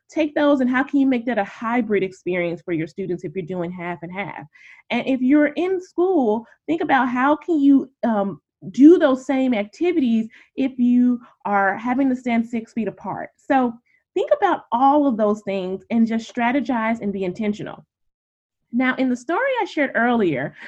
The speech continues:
I am gonna take virtual field trips with my language learners this school year because the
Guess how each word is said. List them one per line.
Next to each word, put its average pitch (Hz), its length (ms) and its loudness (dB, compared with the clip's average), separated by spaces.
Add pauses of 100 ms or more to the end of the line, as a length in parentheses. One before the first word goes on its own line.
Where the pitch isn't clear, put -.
(200)
I 233 200 -2
am 339 260 0
gonna 427 200 -6
take 277 220 -4
virtual 226 380 0
field 254 300 -2
trips - 220 -8
with 208 100 -4
my 196 120 -2
language 214 440 -2
learners 165 280 -4
this 170 160 -6
school 247 260 0
year 185 180 -2
because 208 460 2 (380)
the 226 140 -2